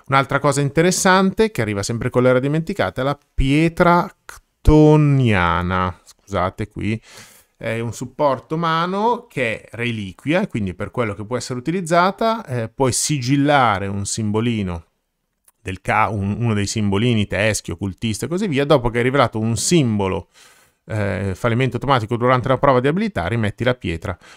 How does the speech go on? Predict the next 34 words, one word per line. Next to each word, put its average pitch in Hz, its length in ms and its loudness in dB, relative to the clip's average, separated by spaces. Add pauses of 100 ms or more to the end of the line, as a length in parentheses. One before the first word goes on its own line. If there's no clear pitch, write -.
ctotoniana 120 720 -2
nella 90 180 -2
tua - 140 0
mano. 82 260 -6
Il 98 80 -2
vantaggio 104 480 0
è - 20 -4
che 104 120 -6
si 107 180 -8
può 110 200 -2
andare 110 640 0
a, 107 200 2 (440)
eh, 107 240 -8
come 123 240 -2
dire, 110 420 0 (460)
a 123 320 0
filtrare 135 880 4 (180)
con 117 140 -6
le 110 60 -8
capacità 117 440 -8
tipiche 110 400 -6
di 113 80 -4
un 147 100 -2
mistico, 139 600 0
e 117 40 0
noi 110 160 -4
lo 98 100 -6
sfruttiamo 101 600 -10
perché 92 560 -8
Ursula 104 360 -2
può 104 120 -6
utilizzare 104 400 -4
le 120 140 -2
reliquie, 98 480 -8